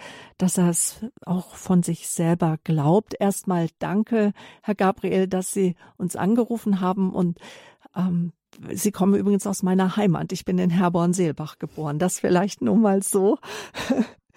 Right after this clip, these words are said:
Das ist jetzt ganz witzig, aber ich habe auch von der Krankheit nichts, noch nichts gehört. Moya Moya,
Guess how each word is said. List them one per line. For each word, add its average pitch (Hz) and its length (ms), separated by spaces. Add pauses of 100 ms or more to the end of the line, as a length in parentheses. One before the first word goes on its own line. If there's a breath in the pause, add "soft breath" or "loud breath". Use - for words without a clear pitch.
(240 loud breath)
Das 208 140
ist 233 100
jetzt 220 220
ganz 185 320
witzig, 196 500
aber 185 220
ich 190 160
habe 185 240
auch 185 160
von 196 180
der 190 100
Krankheit 185 800
nichts, - 640
noch 185 200
nichts - 340
gehört. 185 640
Moya 180 380
Moya, 196 580